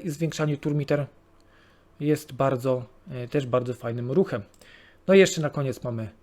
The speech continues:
pasyw, bardzo fajny pasyw, obniża speed przeciwników, którzy są pod wpływem heksu o pięć procent i ich resistance, mm, o dziesięć procent. Dodatkowo zwiększa obrażenia, które otrzymują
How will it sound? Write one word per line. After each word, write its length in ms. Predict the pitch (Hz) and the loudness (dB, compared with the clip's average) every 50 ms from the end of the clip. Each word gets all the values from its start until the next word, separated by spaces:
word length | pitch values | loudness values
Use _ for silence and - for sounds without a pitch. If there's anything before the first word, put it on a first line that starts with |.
| _ _ - _ _ _ | _ _ -20 _ _ _
pasyw, 460 | - 156 143 - - 208 240 - - - _ _ _ - | 4 4 4 4 2 0 -2 -2 -4 -16 _ _ _ -2
bardzo 280 | 131 139 160 175 208 | 2 4 4 4 4
fajny 260 | 175 - 165 156 151 - | 4 4 4 4 4 2
pasyw, 380 | - 127 120 - 160 151 - | 0 0 0 0 -2 -2 -2
obniża 360 | - 165 151 185 190 165 170 | 0 2 4 6 6 6 6
speed 320 | 165 170 - - 226 170 - | 4 4 2 0 0 0 0
przeciwników, 540 | - 165 151 - 147 156 160 156 - 151 - | -2 -4 -2 0 0 0 0 0 -2 -4 -4
którzy 220 | - - 160 160 | -2 0 0 0
są 180 | 156 160 156 139 | 0 -2 -2 -2
pod 180 | 147 143 - | -2 -4 -4
wpływem 280 | - - 151 143 147 120 | -4 -6 -4 -2 -2 -2
heksu 380 | - - 185 - - - 135 - | -2 -4 -4 -4 -4 -6 -4 0
o 100 | 160 135 | 0 -2
pięć 360 | - - - - 214 220 - | -2 -2 0 2 2 2 0
procent 460 | - - - 143 123 - 147 147 - - - - - - - - - - _ _ _ _ - | -2 0 0 0 2 0 -2 -4 -4 -6 -14 -20 -20 -20 -20 -20 -20 -20 _ _ _ _ 0
i 180 | 185 196 220 208 - - - - _ _ _ _ _ _ _ - | 2 2 2 2 -2 -8 -20 -20 _ _ _ _ _ _ _ -2
ich 180 | 196 190 180 - | 0 0 4 6
resistance, 720 | 175 156 135 170 170 - - 175 165 156 156 147 - - - _ _ _ _ _ _ _ - - - - - - | 6 6 6 4 -2 0 4 2 4 4 2 -4 -8 -14 -18 _ _ _ _ _ _ _ -20 -20 -20 -20 -14 -10
mm, 240 | 147 139 139 139 143 - | -8 -6 -6 -6 -4 2
o 120 | 165 165 | 2 4
dziesięć 400 | 147 147 139 - - 139 131 - | 4 4 2 0 0 -4 -6 -2
procent. 500 | - - 170 170 - - 107 104 - - - _ _ _ - - - - - - - - - - | 4 6 6 6 6 4 -8 -10 -12 -18 -20 _ _ _ -20 -20 -20 -20 -20 -20 -20 -12 0 6
Dodatkowo 540 | 180 190 208 208 208 - 220 196 165 165 147 | 8 8 8 8 8 6 4 6 8 6 6
zwiększa 560 | 131 139 180 180 170 165 - 165 156 151 139 - - - _ _ _ _ - _ _ _ _ _ _ - | 6 4 4 4 4 4 4 4 4 4 2 -2 -12 -20 _ _ _ _ -20 _ _ _ _ _ _ -2
obrażenia, 560 | 160 143 156 160 151 143 202 208 170 160 147 | 2 4 6 6 6 6 6 6 6 4 4
które 220 | - - - 151 143 | 2 0 2 2 2
otrzymują 560 | 135 - - 147 139 135 135 135 139 139 | 2 0 -2 -2 0 0 0 0 0 -2